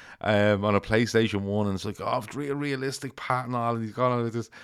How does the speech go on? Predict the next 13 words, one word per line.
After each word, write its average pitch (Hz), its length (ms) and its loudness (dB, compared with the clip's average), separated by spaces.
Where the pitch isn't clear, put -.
and 113 140 6
the 123 60 6
next 139 240 6
one, 135 140 6
his 120 120 0
door 120 280 6
opens, 104 260 2
and 104 100 0
it's 101 120 -8
like 107 160 0
this 104 180 -4
Lara 107 320 8
Croft - 400 2